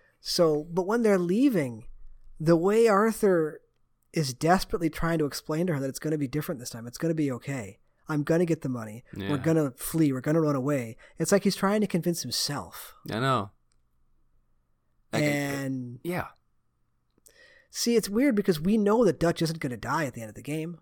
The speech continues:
Speaker 1: He doesn't die until three
Speaker 2: The end
Speaker 1: quarters of
Speaker 2: of
Speaker 1: the
Speaker 2: the,
Speaker 1: way
Speaker 2: yeah.
Speaker 1: through the last game. Or
Speaker 2: More than that.
Speaker 1: w-, uh, he was the last one, wasn't he? That you
Speaker 2: Yeah.
Speaker 1: killed? Yeah. Yeah. Was that the same voice actor?
Speaker 2: Uh, it is, yeah. I just looked it up.
Speaker 1: Nice.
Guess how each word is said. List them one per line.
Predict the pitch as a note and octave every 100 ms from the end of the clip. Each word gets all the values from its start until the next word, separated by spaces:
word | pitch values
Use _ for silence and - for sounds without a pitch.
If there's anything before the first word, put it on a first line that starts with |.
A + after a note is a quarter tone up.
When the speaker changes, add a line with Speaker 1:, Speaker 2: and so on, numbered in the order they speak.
| _ _ -
Speaker 1:
He | D3
doesn't | D3+ C#3+
die | C#3 E3
until | E3 D#3 D#3+ D3+ C3+ _ _ _ _ -
three | - F#3+
Speaker 2:
The | F3+
end |
Speaker 1:
quarters | F#3+ F3+ D#3
of |
Speaker 2:
of |
Speaker 1:
the | E3+
Speaker 2:
the, |
Speaker 1:
way | E3+
Speaker 2:
yeah. | E3
Speaker 1:
through | F#3+
the | E3+
last | F#3 B3+ -
game. | A2+ G#2 - -
Or | G2 - - - - - - -
Speaker 2:
More | C#3
than | G#2
that. | A#2 A#2+ - - - - - - - -
Speaker 1:
w-, | E3 G#3
uh, |
he | A3
was | C#4+
the | G#3+
last | F#3 F3 -
one, | G#3+
wasn't | C3 D3 G#3+
he? | F#3+
That | A2
you | A2
Speaker 2:
Yeah. | C3 A#2
Speaker 1:
killed? | G3 B3+ - - -
Yeah. | D3 A#2+ - - - - -
Yeah. | C3+ A#2+ G#2+ - - - - - - - - - -
Was | C3+
that | D#3
the | A3
same | A#3+ C4+ B3
voice | C#4 C4
actor? | A#3+ A#3 B3+ - - - -
Speaker 2:
Uh, | A#2
it | B2+
is, | B2+ C3 G#2+
yeah. | A2+
I | G#2+
just | A2+
looked | A#2 A2
it |
up. | A2 G#2 - - - - - - - - - -
Speaker 1:
Nice. | - G3 - - -